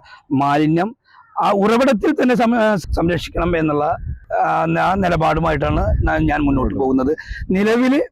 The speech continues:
മുപ്പത് വർഷം, അങ്ങ് പത്ത് മുപ്പത് വർഷമായിട്ട് ഞാൻ ആ സമരമുഖത്ത് നിൽക്കുന്ന ഒരാളാണ്. ഇനിയും ആ സമരമുഖത്ത് നിന്ന് അതിന് ശാശ്വതമായ ഒരു പരിഹാരം കാണുന്നതിന് വേണ്ടി ജനങ്ങൾക്കൊപ്പം നിൽക്കുകയും ചെയ്യും. ഇവിടെ മത്സ്യത്തൊഴിലാളികൾ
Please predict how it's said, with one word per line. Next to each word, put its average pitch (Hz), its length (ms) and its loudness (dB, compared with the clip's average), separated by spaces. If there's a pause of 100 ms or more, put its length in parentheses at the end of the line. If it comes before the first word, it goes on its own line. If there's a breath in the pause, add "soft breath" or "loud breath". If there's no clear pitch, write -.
മുപ്പത് 214 280 -2
വർഷം, 190 340 -2
അങ്ങ് 185 300 -2
പത്ത് 165 200 -6
മുപ്പത് 175 240 -2
വർഷമായിട്ട് 151 400 -2
ഞാൻ 151 220 0 (400 loud breath)
ആ 170 100 2
സമരമുഖത്ത് 160 640 -2
നിൽക്കുന്ന 147 280 -2
ഒരാളാണ്. 127 440 0 (1200 loud breath)
ഇനിയും 247 280 2 (300)
ആ - 40 2
സമരമുഖത്ത് 202 800 0
നിന്ന് 165 200 0 (260)
അതിന് 220 280 2
ശാശ്വതമായ 190 380 0
ഒരു 175 40 0
പരിഹാരം 160 520 0
കാണുന്നതിന് 147 440 0
വേണ്ടി 135 220 2 (420 loud breath)
ജനങ്ങൾക്കൊപ്പം 143 640 0
നിൽക്കുകയും 143 320 -2
ചെയ്യും. 147 280 0 (400 loud breath)
ഇവിടെ 226 240 0
മത്സ്യത്തൊഴിലാളികൾ 240 840 0